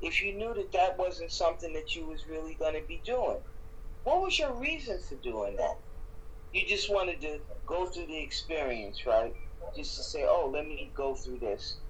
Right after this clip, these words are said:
Or you wanted to have that in your pocket and, like, I, like these other ministers, they be going for shrine medicine and then they become a preacher, or they a preacher and then they gonna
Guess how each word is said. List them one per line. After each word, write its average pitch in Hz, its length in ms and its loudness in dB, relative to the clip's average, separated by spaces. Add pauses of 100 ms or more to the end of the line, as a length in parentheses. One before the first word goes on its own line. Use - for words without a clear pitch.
(240)
Or 143 220 4
you 135 160 -4
wanted 139 300 2
to 131 100 4
have 139 300 8
that 135 180 4
in 131 160 0
your 127 100 2
pocket 127 560 6
and, 120 180 -2 (1200)
like, 127 340 6
I, 131 160 10 (320)
like 135 220 4
these 143 240 -4
other 156 280 4
ministers, 147 640 -4
they 135 160 0
be 135 220 -8
going 139 320 4
for 120 320 -2 (1000)
shrine 151 520 4
medicine 143 520 0
and 131 160 -2
then 135 340 2
they 131 140 0
become 131 400 0
a 120 60 0
preacher, - 560 -2
or 117 220 2
they 123 140 0
a 123 80 0
preacher 147 560 -4
and 117 140 -4
then 123 180 4
they 127 120 -2
gonna 120 340 4